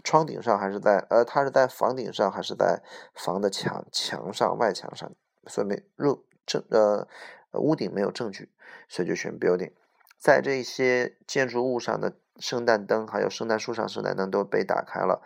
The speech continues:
Only two，画个圆圈，翻译成结果是。那么结果就导致了欢呼，巨大的欢呼，大家伙儿的这种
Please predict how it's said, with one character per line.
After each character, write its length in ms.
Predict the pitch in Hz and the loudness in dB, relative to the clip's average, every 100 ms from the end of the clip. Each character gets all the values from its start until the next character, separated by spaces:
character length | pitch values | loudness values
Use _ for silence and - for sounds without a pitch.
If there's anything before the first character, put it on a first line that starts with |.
| - - - | -12 -20 -2
Only 320 | - 143 151 | 4 4 4
two， 280 | 147 - 131 | 0 0 0
画 200 | - 98 | 0 0
个 100 | 90 | 0
圆 200 | 92 90 | 0 -4
圈， 240 | 95 104 101 | -6 -6 -2
翻 140 | 104 | -2
译 20 | |
成 160 | 101 98 | -2 -4
结 180 | - 101 | 0 0
果 160 | 98 | 0
是。 300 | 87 95 90 - - - - | -4 -6 -8 -10 -20 -14 -6
那 80 | |
么 80 | 120 | -4
结 240 | 110 101 113 | 0 4 4
果 180 | 101 92 | 4 0
就 120 | 92 | -2
导 340 | - - 67 92 | 0 2 2 0
致 220 | - 104 | 0 2
了 220 | 95 87 | 4 2
欢 400 | - - 117 110 | -2 2 4 4
呼， 340 | 110 - 117 | -2 -4 -4
巨 260 | 117 - 147 | -4 -6 0
大 180 | 117 87 | 2 2
的 140 | - | 0
欢 320 | - 101 101 | -2 -2 -2
呼， 320 | 98 110 110 - - | -6 -8 -8 -10 -4
大 100 | 95 | -2
家 140 | 98 | 0
伙 160 | 95 - | -4 -6
儿 40 | |
的 80 | - | -8
这 140 | - - | -8 -8
种 220 | - | -8